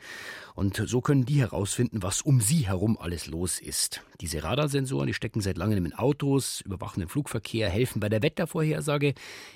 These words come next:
Inzwischen, aber entdecken Ingenieure immer neue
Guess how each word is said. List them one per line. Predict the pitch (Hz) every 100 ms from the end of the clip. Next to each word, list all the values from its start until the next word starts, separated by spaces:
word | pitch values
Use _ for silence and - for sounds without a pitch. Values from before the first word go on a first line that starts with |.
| -
Inzwischen, | 131 - - 254 - 151 220 -
aber | 113 143 160
entdecken | 160 - - -
Ingenieure | 190 165 151 147 135 160 156
immer | - 208
neue | 180 143 151